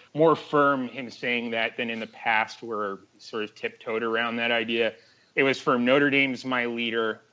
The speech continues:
I'm probably not gonna commit until mid-April to early summer," but really saying, "I, you know, I could, would really love to play with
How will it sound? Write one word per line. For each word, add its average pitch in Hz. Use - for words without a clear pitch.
I'm 110
probably 120
not 110
gonna 110
commit 113
until 104
mid-April 120
to -
early 107
summer," 110
but 127
really 143
saying, 131
"I, 123
you 123
know, 120
I 120
could, 120
would 123
really 127
love 120
to 117
play 110
with 113